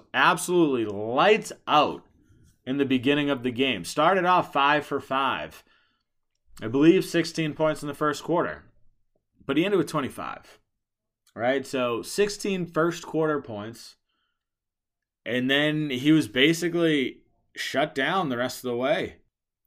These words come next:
Like, he had a, he had nineteen at half, which means he had three in the third. He ended with an additional two in the third quarter, and then added four in the fourth.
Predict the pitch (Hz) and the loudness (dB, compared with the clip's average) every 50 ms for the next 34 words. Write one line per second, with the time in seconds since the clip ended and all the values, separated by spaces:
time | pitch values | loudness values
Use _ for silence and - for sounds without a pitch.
0 | _ _ _ - 101 104 104 120 139 139 139 147 147 151 147 151 147 147 143 139 | _ _ _ -10 -8 -8 -2 0 0 2 4 4 4 4 4 4 4 4 4 2
1 | 131 - 104 123 147 147 135 123 120 123 147 165 160 - - 170 170 170 165 156 | 0 -2 -2 -2 0 0 0 0 -2 -2 -2 -2 -4 -4 -4 -2 0 0 0 -2
2 | 135 117 120 117 117 131 135 - 135 127 123 - 127 135 139 139 131 127 131 123 | -2 -2 -2 -2 -2 -2 -4 -4 -4 -6 -4 -4 -6 -4 -4 -4 -2 -2 -4 -2
3 | 117 127 127 127 127 120 107 - - - - 117 117 131 143 151 160 160 156 151 | -2 0 0 0 0 -2 -6 -14 -16 -14 -10 -4 0 2 2 4 4 2 0 -2
4 | 147 143 131 - - 123 110 107 110 120 127 131 - - - _ _ _ _ _ | -2 -6 -6 -6 -6 -4 -4 -4 -4 -6 -8 -10 -14 -16 -20 _ _ _ _ _
5 | _ _ _ _ - 123 131 113 127 143 156 160 156 160 160 156 147 139 123 110 | _ _ _ _ -4 -2 0 2 2 2 2 2 4 4 4 4 0 -2 -10 -14
6 | 98 - - _ _ - 113 127 135 131 127 - - _ _ _ - 120 120 123 | -16 -20 -20 _ _ -6 0 2 2 2 2 -2 -6 _ _ _ -6 -6 -4 -2
7 | 120 123 127 - 120 117 120 151 165 165 165 170 170 156 139 131 - - - 170 | -2 -4 -2 -2 -2 0 2 2 2 2 2 0 0 0 -2 -2 -4 2 6 6
8 | 151 131 123 127 139 151 - _ _ _ _ _ _ _ _ _ _ _ _ _ | 6 6 4 2 -2 -4 -6 _ _ _ _ _ _ _ _ _ _ _ _ _
9 | _ _ _ - - 127 139 143 143 135 131 127 - - 139 139 135 131 127 - | _ _ _ -10 -6 -4 -4 -2 0 -2 -2 -2 0 0 2 2 2 0 -2 -4
10 | - 127 123 117 110 104 107 120 127 127 - - - - _ _ - _ _ _ | -4 -2 -2 0 -2 -2 -4 -6 -8 -10 -16 -20 -20 -20 _ _ -20 _ _ _
11 | _ - 120 131 131 131 131 139 143 143 143 143 143 143 143 143 143 139 - - | _ -2 0 0 2 2 2 2 2 2 2 2 0 0 -2 -2 -2 -2 -4 -6
12 | - _ _ _ _ _ _ _ _ _ _ _ _ _ _ _ - 110 123 139 | -14 _ _ _ _ _ _ _ _ _ _ _ _ _ _ _ -2 2 4 6
13 | 147 143 127 - - - 139 139 143 139 139 135 135 131 120 - 120 113 101 87 | 6 4 2 0 -6 -2 0 2 2 2 2 0 -4 -6 -8 -8 -6 -6 -6 -6
14 | 87 - - _ | -8 -12 -20 _